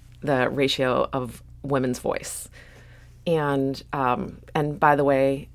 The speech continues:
the participation of women in these pages has leapt forward in the last ten years, at least ten percentage points. But how we got there is, and, and the questions we, we are asking, that's a different matter.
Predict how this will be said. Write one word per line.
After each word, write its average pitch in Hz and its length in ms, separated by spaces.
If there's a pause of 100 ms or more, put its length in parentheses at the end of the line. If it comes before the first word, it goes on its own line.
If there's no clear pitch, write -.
(120)
the 143 120
participation 147 560
of 139 60
women 135 260
in 131 80
these 127 160
pages 156 500
has 135 260
leapt 143 500
forward 131 420
in 123 80
the 110 80
last - 280
ten 127 200
years, 117 280
at - 100
least 160 220
ten 143 160
percentage - 460
points. - 440 (1120)
But - 520
how - 220
we 196 80
got 160 280
there 143 200
is, 135 580
and, 143 240
and 139 160
the 139 40
questions 160 500
we, 135 320
we 139 120
are 131 160
asking, 135 580 (720)
that's 165 240
a 160 60
different 147 500
matter. 131 420